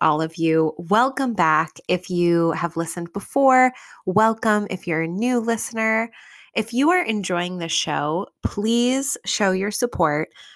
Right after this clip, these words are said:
by sharing this episode with a friend, a coworker, or a family member. Um, you can make sure to catch all of the episodes by following on Spotify and Apple Podcasts.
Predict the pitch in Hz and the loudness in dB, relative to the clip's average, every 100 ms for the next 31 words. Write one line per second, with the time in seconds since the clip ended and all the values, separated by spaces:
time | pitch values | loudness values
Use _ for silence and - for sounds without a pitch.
0 | _ 202 190 220 190 196 214 214 - 175 | _ -2 0 2 2 0 -2 -4 -4 -4
1 | 180 - 165 165 165 - 165 - - - | -4 0 2 0 -2 -6 -6 -8 -8 0
2 | 254 240 233 233 - - - 240 220 220 | 2 2 0 -6 -10 -12 -6 -2 0 0
3 | 220 214 208 - 143 170 - 226 214 214 | -2 -4 -4 -2 -4 -4 -2 0 0 -2
4 | 208 196 196 196 190 190 - - - - | -2 -2 0 2 2 2 -2 -20 -20 -12
5 | - 196 185 165 156 196 226 247 233 220 | 0 2 2 -2 -6 -2 -2 0 -2 -2
6 | - 214 208 - 170 - - 180 185 202 | -2 -2 -2 -4 -8 -8 -4 2 4 2
7 | 202 185 156 - 165 190 196 - 175 175 | 2 0 0 -2 -4 -2 -2 0 -2 0
8 | 175 160 160 170 175 - 160 - - 147 | 2 2 2 -2 -4 -6 -8 -8 -4 -4
9 | 165 165 160 151 156 156 - - - - | -4 -4 -4 -4 -6 -4 -8 -8 -4 -4
10 | - 294 381 392 - | -2 0 0 -2 -6